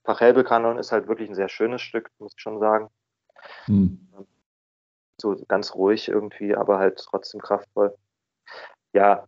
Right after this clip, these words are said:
Speaker 1: aber das, das war jetzt auch nur ein Beispiel. Es hätte auch alles mögliche andere sein können. Und was ich jetzt noch zur Musik sagen will,
Speaker 2: Ja.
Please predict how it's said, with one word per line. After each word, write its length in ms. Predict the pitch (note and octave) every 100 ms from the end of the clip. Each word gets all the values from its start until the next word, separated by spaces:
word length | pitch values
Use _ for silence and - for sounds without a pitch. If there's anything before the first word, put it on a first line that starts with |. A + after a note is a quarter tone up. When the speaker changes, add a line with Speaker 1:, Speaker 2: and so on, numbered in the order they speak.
| -
Speaker 1:
aber 240 | A2 A2+
das, 320 | A2 - - -
das 220 | - -
war 140 | G#2+
jetzt 140 | A#2 A2+
auch 100 | G#2
nur 100 | A2+
ein 60 |
Beispiel. 340 | G2+ A#2 - -
Es 80 |
hätte 160 | A2 -
auch 180 | - -
alles 320 | - A2 G#2
mögliche 260 | A2+ G#2 -
andere 200 | B2 B2+
sein 160 | G2+ G2
können. 160 | A2
Und 160 | G#2+ -
was 160 | G#2+ -
ich 140 | -
jetzt 160 | A3 -
noch 100 | F#3
zur 140 | C3
Musik 260 | A2+ A#2 A#2
sagen 320 | A2+ G#2+ G#2+
will, 280 | A2 C#3 -
Speaker 2:
Ja. 380 | - A#2 G#2 -